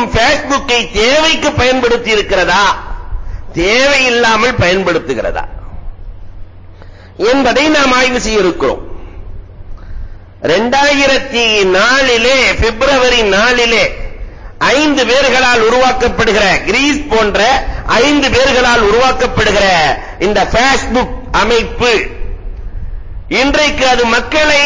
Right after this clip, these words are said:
அதுவும் குறிப்பாக இளைஞர்கள் முதல் கொண்டு, இல்லை, இல்லை, சிறுவர்கள் முதல் கொண்டு, மௌத்தா போகிற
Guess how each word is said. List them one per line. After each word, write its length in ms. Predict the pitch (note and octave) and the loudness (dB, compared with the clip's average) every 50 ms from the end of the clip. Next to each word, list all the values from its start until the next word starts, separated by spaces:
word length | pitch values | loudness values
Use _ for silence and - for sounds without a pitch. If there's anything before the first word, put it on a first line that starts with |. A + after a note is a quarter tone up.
| C#4+ C#4 - | 2 0 0
அதுவும் 380 | - C4+ C#4 C#4 C4 D4 C#4+ - | 0 0 2 2 2 0 0 0
குறிப்பாக 540 | A3+ C4 C#4 C4+ C4 - C4+ C4+ C4+ C4 C4 B3+ | 0 0 0 0 -2 0 0 2 2 2 2 2
இளைஞர்கள் 640 | A#3+ A3+ B3 C#4 C#4+ C#4+ C#4 C#4 C4+ A#3+ B3+ B3+ B3 | 2 2 2 2 2 2 2 2 2 2 0 0 0
முதல் 260 | B3 A#3+ B3+ B3 A#3+ | 0 0 0 0 0
கொண்டு, 280 | - A#3+ A#3+ A#3+ A3 A3 | 0 0 0 2 0 0
இல்லை, 280 | G#3 A3+ B3 C4 B3+ B3+ | 0 0 0 0 0 0
இல்லை, 260 | C4 C4+ C#4 C#4 B3 - - - - - - | 0 0 2 0 0 -2 -4 -8 -8 -8 -8
சிறுவர்கள் 680 | - - C4 D4 E4 E4+ E4 D#4+ D4+ D4 C#4+ C#4+ C4 | -4 -2 0 0 2 2 2 2 2 2 2 2 2
முதல் 300 | B3 B3+ B3+ C4+ C4+ - | 2 2 2 0 -2 0
கொண்டு, 340 | - C4 B3+ B3+ B3 B3 A#3 G3 D3 - - - - | 0 0 0 2 2 2 2 0 0 -2 -6 -6 -4
மௌத்தா 500 | D3+ F3+ G#3+ B3+ D#4 D#4+ - - E4+ E4+ E4 | 0 2 2 2 2 0 0 0 0 0 0
போகிற 340 | - - C#4+ C#4 B3 C4+ B3+ | 0 0 0 2 2 2 0